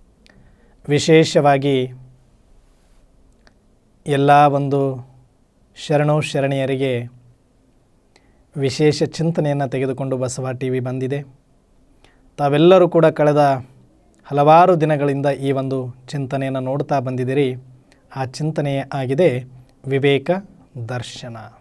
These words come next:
ವಿವೇಕ ಅಂದ್ರೂ ಒಂದೇ, ಪ್ರಜ್ಞೆ ಅಂದ್ರೂ ಒಂದೇ,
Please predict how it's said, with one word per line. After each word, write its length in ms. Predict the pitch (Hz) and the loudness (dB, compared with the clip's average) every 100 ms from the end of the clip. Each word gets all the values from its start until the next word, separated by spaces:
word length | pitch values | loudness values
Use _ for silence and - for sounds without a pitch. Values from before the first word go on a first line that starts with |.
| _ _ - | _ _ -6
ವಿವೇಕ 420 | 139 147 165 165 | 0 6 6 6
ಅಂದ್ರೂ 320 | 175 165 165 165 | 4 6 6 6
ಒಂದೇ, 320 | 165 165 180 185 - _ _ _ _ _ _ _ | 6 4 4 2 -18 _ _ _ _ _ _ _
ಪ್ರಜ್ಞೆ 380 | 151 151 143 165 | 0 0 4 4
ಅಂದ್ರೂ 300 | 170 170 170 | 4 6 6
ಒಂದೇ, 460 | 165 165 170 170 | 6 6 4 4